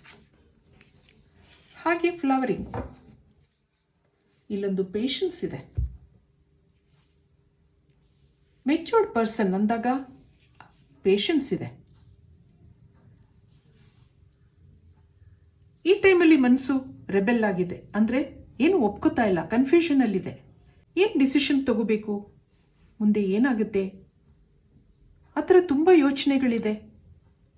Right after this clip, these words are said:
We are the world ಅನ್ನೋ ಒಂದು ಭಾವನೆ ಇದೆ. ಇಲ್ಲೊಂದು ಪೊಸೆಸಿವ್ನೆಸ್ ಇದೆ,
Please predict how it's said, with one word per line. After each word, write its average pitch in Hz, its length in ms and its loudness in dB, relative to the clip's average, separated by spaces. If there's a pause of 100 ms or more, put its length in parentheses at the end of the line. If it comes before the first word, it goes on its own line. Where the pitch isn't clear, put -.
(260)
We 311 100 4
are 415 340 2
the 285 140 4
world 254 220 4
ಅನ್ನೋ 233 200 2
ಒಂದು 214 260 2
ಭಾವನೆ 196 400 0
ಇದೆ. 170 280 -6 (360)
ಇಲ್ಲೊಂದು 370 300 6
ಪೊಸೆಸಿವ್ನೆಸ್ 302 840 2
ಇದೆ, 175 140 -4